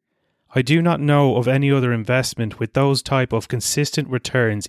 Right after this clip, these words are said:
each time we get paid. To put this into perspective, say Lucy and Frank contributed five hundred euro a month each into a pension. Instead of receiving six hundred euro into their bank account after tax, one thousand euro will go straight into their pension.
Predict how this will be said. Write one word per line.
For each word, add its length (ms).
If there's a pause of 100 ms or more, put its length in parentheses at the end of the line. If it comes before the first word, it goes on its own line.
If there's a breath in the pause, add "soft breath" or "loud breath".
each 240
time 260
we 160
get 220
paid. 480 (580)
To 140
put 240
this 180
into 200
perspective, 840
say 280
Lucy 360
and 100
Frank 400
contributed 680
five 320
hundred 300
euro 260
a 60
month 280 (120)
each 360
into 280
a 40
pension. 520 (640)
Instead 400
of 100
receiving 460
six 320
hundred 260
euro 220
into 280
their 140
bank 320
account 460 (100)
after 340
tax, 540 (360)
one 200
thousand 420
euro 280
will 160
go 160
straight 420
into 300
their 160
pension. 480